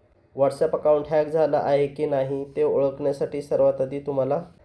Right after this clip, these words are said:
तुमच्या फोनमध्ये जे WhatsApp ॲप्लिकेशन असेल, त्यावर तुम्हाला क्लिक करायचं आहे.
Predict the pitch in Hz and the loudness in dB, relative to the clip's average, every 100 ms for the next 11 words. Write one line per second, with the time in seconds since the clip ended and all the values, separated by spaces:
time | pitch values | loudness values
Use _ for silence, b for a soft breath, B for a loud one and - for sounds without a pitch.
0 | _ - 147 147 165 156 170 156 156 151 | _ -2 -2 2 2 4 4 4 2 0
1 | 143 160 147 139 123 - 147 92 139 143 | 0 2 4 2 0 -2 0 -2 -4 -6
2 | 135 143 139 156 131 123 127 113 - 135 | -6 -6 0 0 0 -2 -4 -2 0 2
3 | 139 143 143 131 131 127 143 139 - 127 | 2 0 -2 -2 -2 -2 -8 -8 -2 0
4 | 120 117 - 113 - 113 104 - | 0 -4 -4 -4 -4 -6 -10 -14